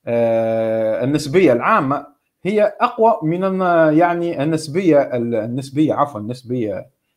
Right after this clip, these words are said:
النسبية يعني العامة هي أقوى من نظرية، آه، نظرية الن-، آه، الجاذبية العامة لنيوتن. يعني، آه، لأن كما تعرفوا، أظن ما نحبش ندخل في التفاصيل، إن نيوتن، إنه أينشتاين جاء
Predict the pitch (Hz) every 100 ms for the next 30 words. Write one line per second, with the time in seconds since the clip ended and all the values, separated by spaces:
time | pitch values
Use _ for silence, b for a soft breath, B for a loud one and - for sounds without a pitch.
0 | _ 120 120 120 139 110 104 95 107 -
1 | 127 117 120 120 165 160 - 190 180 160
2 | 156 151 135 123 156 170 165 B B 131
3 | 131 123 120 117 113 123 127 123 139 143
4 | 139 127 117 117 110 110 107 104 101 95
5 | 107 117 120 110 101 131 127 - 101 120
6 | 120 120 117 117 120 117 120 117 - -
7 | _ _ _ _ _ - 113 110 110 -
8 | _ _ _ _ - 104 101 98 117 -
9 | 135 123 117 127 120 - 131 131 - 127
10 | 117 - 120 110 104 104 95 120 - 127
11 | - 98 - - 98 - - 131 131 135
12 | 123 113 107 131 170 185 - B B 135
13 | 127 - 139 131 - 160 160 127 113 143
14 | 160